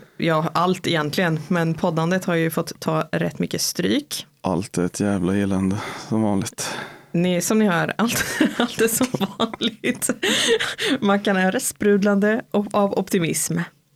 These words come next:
Speaker 1: Nej, men vi har haft lite, det har varit, det har varit svårt, kan man säga.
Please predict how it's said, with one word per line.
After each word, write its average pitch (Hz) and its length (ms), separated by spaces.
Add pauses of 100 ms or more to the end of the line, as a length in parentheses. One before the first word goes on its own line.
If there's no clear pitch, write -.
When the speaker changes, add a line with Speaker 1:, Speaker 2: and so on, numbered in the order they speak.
(540)
Speaker 1:
Nej, 180 140
men 190 140
vi 190 80
har 185 80
haft 170 220
lite, 151 460
det 170 120
har 165 100
varit, 156 200 (120)
det 165 160
har 175 120
varit 160 140
svårt, - 500 (340)
kan 160 100
man 151 80
säga. - 220